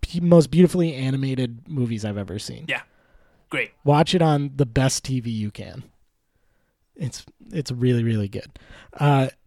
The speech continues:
Speaker 1: another one that I started watching, I think they're on season three of this now, maybe four, I can't remember. Uh, B B C, uh, Killing Eve.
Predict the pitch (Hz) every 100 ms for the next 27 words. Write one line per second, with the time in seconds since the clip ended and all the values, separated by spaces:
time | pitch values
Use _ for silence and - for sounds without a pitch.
0 | - 156 151 165 165 160 147 139 - -
1 | - - - 160 156 151 131 135 139 143
2 | 131 - 226 285 208 117 - 131 113 98
3 | - - 120 120 120 123 131 127 120 113
4 | 104 - 113 113 107 - 113 107 101 98
5 | 98 101 - - _ 143 117 110 147 135
6 | - 127 131 131 _ - 117 98 - -
7 | 170 147 127 107 98 _